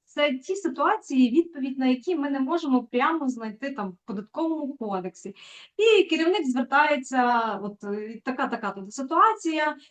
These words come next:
і ми йому пропонуємо кілька варіантів, е, вирішення. Він собі обирає найоптимальніший з найменшими фінансовими витратами.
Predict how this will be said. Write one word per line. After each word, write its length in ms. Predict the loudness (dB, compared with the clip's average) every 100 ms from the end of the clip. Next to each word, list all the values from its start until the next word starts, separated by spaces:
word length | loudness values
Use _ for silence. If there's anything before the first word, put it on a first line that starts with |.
| -6
і 80 | -2
ми 120 | 0
йому 120 | 0
пропонуємо 560 | 0 -6 -2 0 0 0
кілька 320 | 2 2 0
варіантів, 680 | -4 -2 0 0 0 -2 -8 -12 -20 -20 -8
е, 200 | -6 -4
вирішення. 840 | -2 0 0 -2 -4 -4 -4 -4 -10 _ 0
Він 120 | 2
собі 240 | 2 -2 -2
обирає 460 | 0 2 2 2
найоптимальніший 1400 | 0 4 4 4 -6 -8 -4 -2 0 0 -2 -4 -2 -2
з 80 | -2
найменшими 1000 | -4 -4 -4 -6 -8 -6 -6 -4 -4 -4
фінансовими 800 | -4 -4 -4 -4 -10 -12 -8 -8
витратами. 720 | -8 -10 -10 -10 -14 -16 -16